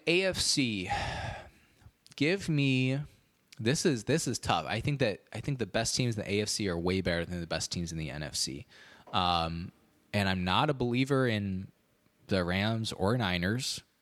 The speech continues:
who were in the championship game last year. I'm definitely not a believer in, um, the Packers as a, like, a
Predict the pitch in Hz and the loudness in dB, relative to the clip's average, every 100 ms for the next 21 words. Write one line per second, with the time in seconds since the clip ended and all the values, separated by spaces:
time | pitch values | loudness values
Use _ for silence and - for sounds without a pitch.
0 | 113 - 90 85 87 87 - 90 90 95 | -6 0 2 2 0 -2 -2 -2 -2 -4
1 | - 82 87 82 80 78 - 76 98 127 | -4 -4 -2 -2 -2 -4 -4 -2 -2 -4
2 | - - - - - 87 - 101 - 127 | -14 -20 -20 -16 -8 -2 2 4 4 2
3 | 104 90 85 90 90 87 90 87 73 _ | 2 0 0 0 0 2 2 2 -2 _
4 | 95 87 85 87 80 _ _ - 80 80 | 0 2 0 -2 -6 _ _ -2 0 0
5 | 76 71 87 - _ _ - - - 92 | -2 -6 -10 -14 _ _ -8 2 2 2
6 | 104 107 101 107 - - _ _ _ _ | 0 0 0 0 -4 -6 _ _ _ _
7 | _ _ _ _ _ 85 90 87 82 85 | _ _ _ _ _ 0 2 0 0 -2
8 | 87 78 | -2 -4